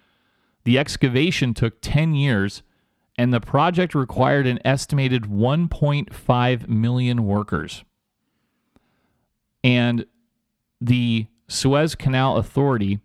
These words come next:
says that twenty thousand peasants were drafted every ten months to help construct the project. Obviously, the conditions must have been horrific. Many workers died of cholera and other diseases.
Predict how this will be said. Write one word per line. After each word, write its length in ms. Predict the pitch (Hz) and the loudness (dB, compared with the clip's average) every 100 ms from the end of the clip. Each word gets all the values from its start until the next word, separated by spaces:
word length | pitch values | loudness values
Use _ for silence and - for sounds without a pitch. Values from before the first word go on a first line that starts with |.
| _ _ _ _ _ _ _ _ _ _ | _ _ _ _ _ _ _ _ _ _
says 500 | - - 131 120 113 | -12 0 2 2 0
that 320 | - 113 - | -2 -2 -2
twenty 400 | - - 147 175 | -4 -2 0 0
thousand 640 | 165 - 143 143 135 123 - | -2 0 2 2 0 -2 -2
peasants 500 | - 127 110 98 107 | 0 0 0 -2 -2
were 120 | 98 | -4
drafted 600 | 95 107 120 - 110 104 | 0 0 0 0 -4 0
every 300 | 113 120 135 | -2 0 -2
ten 320 | - - 123 | -4 -2 0
months 320 | 113 113 113 - | 0 -2 -4 -4
to 100 | 95 | -2
help 220 | 104 - | -2 -2
construct 560 | 107 95 - 110 101 | -4 -4 -2 -2 0
the 80 | - | -4
project. 640 | 92 - 98 95 92 80 - | -4 0 0 0 -4 -8 -4
Obviously, 520 | 101 117 120 110 117 | 0 2 0 0 -2
the 100 | 101 | -4
conditions 580 | - 101 104 101 104 92 | -2 0 0 -2 -4 0
must 200 | 95 - | 0 0
have 60 | 101 | -2
been 120 | 92 | -2
horrific. 800 | - 107 92 92 90 - - - _ _ _ _ _ _ | -2 -4 0 0 0 -4 -8 -16 _ _ _ _ _ _
Many 460 | 113 113 131 156 151 | -2 0 2 2 0
workers 480 | 117 117 - 113 101 | 0 -2 0 -2 2
died 280 | 107 107 101 | 2 2 0
of 140 | 90 | -2
cholera 540 | - 104 104 101 101 104 | -2 0 2 0 0 0
and 120 | 98 | 0
other 340 | 98 95 92 - _ | 0 0 -2 -8 _
diseases. 680 | 107 90 92 90 80 - | -2 0 -2 -2 -8 -12